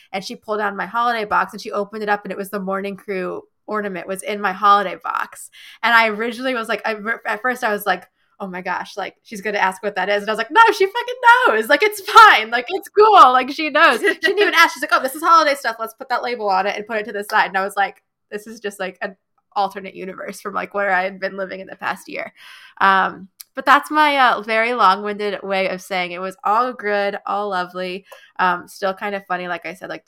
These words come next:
when, when, when I opened it up and I saw my Kathy ornament, I was like, "Oh no." <laughs> She knows. So it was pretty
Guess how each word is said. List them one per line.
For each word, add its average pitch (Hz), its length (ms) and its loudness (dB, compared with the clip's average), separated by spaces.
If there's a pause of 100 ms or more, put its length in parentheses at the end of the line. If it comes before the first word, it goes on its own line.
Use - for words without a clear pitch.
when, 180 220 -14
when, 180 280 -14
when 180 100 -8
I 175 100 -6
opened 175 260 -14
it 165 80 -12
up 165 120 -12
and 147 80 -14
I 170 100 -12
saw 160 260 -10
my 151 300 -14 (100)
Kathy 170 340 -6
ornament, - 380 -10
I - 80 -8
was - 160 -14
like, - 160 -12 (640)
"Oh 180 120 -16
no." 180 340 -18
<laughs> - 80 -14 (640)
She - 200 -14
knows. 190 360 -12
So 185 340 -12 (340)
it 214 60 -6
was 208 160 -6
pretty 226 200 -10